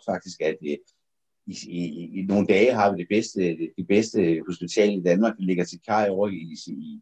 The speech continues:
København, og så sejler det, og så har vi så kun det næstbedste tilbage, ikke?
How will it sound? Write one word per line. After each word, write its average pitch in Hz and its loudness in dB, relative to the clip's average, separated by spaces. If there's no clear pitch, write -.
København, 104 -4
og 95 -8
så 110 -8
sejler 117 4
det, 95 -4
og 80 -10
så 98 -2
har 90 2
vi 80 -14
så 87 0
kun 85 0
det 92 -4
næstbedste 92 -4
tilbage, 90 4
ikke? 95 -6